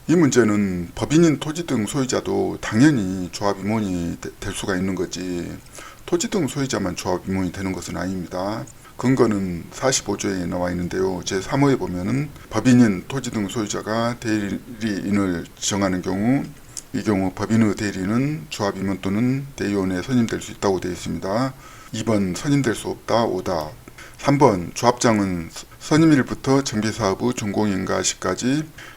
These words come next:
해당 정비구역에서 거주하여야 한다. 이 문제는 관리처분계획 인가가 끝나면은 철거가 들어가거든요. 철거 지역에 거주할 수가 없죠. 근거는 사십일 조에 나와 있는데요. 조합장은 선임일부터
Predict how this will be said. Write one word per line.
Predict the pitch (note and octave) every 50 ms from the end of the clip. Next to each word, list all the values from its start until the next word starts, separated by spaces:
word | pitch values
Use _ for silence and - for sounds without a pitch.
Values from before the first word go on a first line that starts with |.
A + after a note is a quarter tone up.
| - -
해당 | C3+ C3+ C#3 A#2+ G#2+ F#2+
정비구역에서 | - G#2 G2+ G2 G#2 A2 - - G#2+ G2+ G2+ G2 G2+ F#2 - C3 C3+ C#3+ C#3
거주하여야 | C#3 - A#2 G#2 - A#2+ A#2 G#2+ G#2 A2 G#2 G2+ F#2
한다. | F#2 E2+ E2+ D#2 F2+ F2 E2+ D#2+ D#2 - - - - - - - - -
이 | D3+
문제는 | E3 D3+ B2+ A#2+ A#2+ A#2+ G#2+ G#2 G2+ G#2 G#2 G#2 F#2+ F#2 F2 E2+ E2+ - - - - -
관리처분계획 | - - A2 A#2+ - - - - E3 D#3 D3 B2 A2+ A2 F#2+
인가가 | F#2 G2+ G2 A2 A2 G2 F#2+ F#2
끝나면은 | - A#2+ B2+ B2+ B2 A#2 G#2 F#2+ F#2 F#2+ F#2 F#2 F#2+ F#2+ F2+ F2 E2 -
철거가 | - - F#3 G3+ - A3 G#3+ - B2+ G2
들어가거든요. | - - - - F2 E2+ E2 E2+ - F2 F2+ G2 G#2+ A#2 B2+ C#3 D3+ C#3+ C#3 -
철거 | - F#3 F#3+ G3+ A3 G#3 G3 F#3 D#3 B2 A2 - - - -
지역에 | - A2+ G#2 G2+ - F#2+ F#2+ F2+ F2 E2 - - -
거주할 | - A#2+ A#2 A#2+ G#2 F2+
수가 | - - - F#2
없죠. | F2+ - - - F#2 G2+ G#2+ A#2 C3+ D3+ D3+ - - - - -
근거는 | - A#2+ B2 B2 B2 A2+ G#2 G2 F2+ D#2+
사십일 | - - C#3+ D3+ D3 - - G#2+ G2
조에 | - A2 G#2+ G2+
나와 | F#2+ F#2 F2+ F2+ F2+
있는데요. | F2+ F#2 F#2 F2 G#2 G#2 G2+ F#2+ F2 E2 D#2 D2 - - - -
조합장은 | - - A2+ A#2+ - - B2 A2 G#2 A2+ B2 C#3+ D3 D3+
선임일부터 | - - E3+ E3 E3+ D#3+ D3 A#2+ A2 - G2 - - - B2 C3+ D#3 E3+ F3+ -